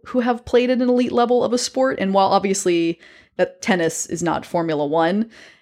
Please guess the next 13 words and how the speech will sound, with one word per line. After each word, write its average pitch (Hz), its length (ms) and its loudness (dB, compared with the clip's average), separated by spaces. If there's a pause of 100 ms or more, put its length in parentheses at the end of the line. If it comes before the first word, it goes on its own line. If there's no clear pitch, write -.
I, - 160 -16
he, - 440 -2
I 208 120 6
think 359 320 0
throughout 277 260 4
the 208 80 2
season, 185 460 -2
which 180 260 -6
I 185 80 0
think - 400 -8
becomes 175 300 -4
pretty 180 240 0
apparent, 208 600 -4